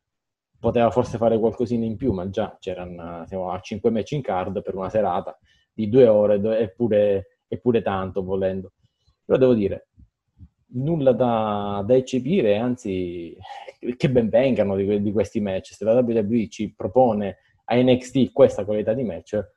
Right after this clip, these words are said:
non c'è Fighter Fest che tenga. Ecco, per me questa è l'opinione mia. Leo?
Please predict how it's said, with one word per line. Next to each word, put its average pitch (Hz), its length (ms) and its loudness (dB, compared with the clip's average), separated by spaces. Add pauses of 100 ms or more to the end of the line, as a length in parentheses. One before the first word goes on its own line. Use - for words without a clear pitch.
(120)
non 131 160 0
c'è 113 160 2
Fighter 110 320 2
Fest - 260 -6
che - 180 -10
tenga. 92 560 -4
Ecco, 95 280 -10
per 110 140 0
me 123 120 2
questa 123 380 2
è 120 100 -2
l'opinione 104 480 -2
mia. 87 340 -8 (340)
Leo? 139 400 2